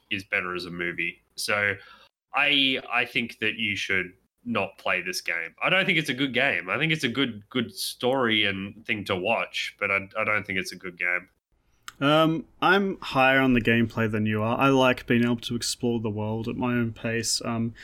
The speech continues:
Speaker 2: even though it's definitely not perfect and could, like, I would change it a lot if I could, but I do enjoy, you know, the kind of point and click exploration,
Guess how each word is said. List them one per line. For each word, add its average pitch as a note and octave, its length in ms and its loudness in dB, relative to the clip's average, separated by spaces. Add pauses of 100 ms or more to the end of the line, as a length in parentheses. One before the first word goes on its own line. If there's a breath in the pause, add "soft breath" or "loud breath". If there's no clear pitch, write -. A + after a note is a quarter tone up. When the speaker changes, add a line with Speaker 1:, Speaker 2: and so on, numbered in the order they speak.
(340 loud breath)
Speaker 2:
even C#3+ 300 6
though C#3 180 6
it's - 160 0
definitely F#3+ 480 4
not E3 200 4
perfect C#3 640 2
and B2 140 2
could, B2+ 220 -2
like, B2 260 4
I B2+ 220 2
would B2+ 220 2 (120)
change C3+ 400 2
it B2 80 0
a C3 60 2
lot B2 420 4
if B2+ 180 -4
I A2+ 100 2
could, C3 580 2 (280 loud breath)
but C3+ 140 4
I D3 160 6
do C#3 300 4
enjoy, B2 380 4
you B2 140 6
know, A2+ 140 0
the A2+ 120 -4
kind B2 300 2
of A2 140 -2 (140)
point A#2 240 4
and A2+ 80 -2
click A2+ 260 -2
exploration, A#2 1040 -2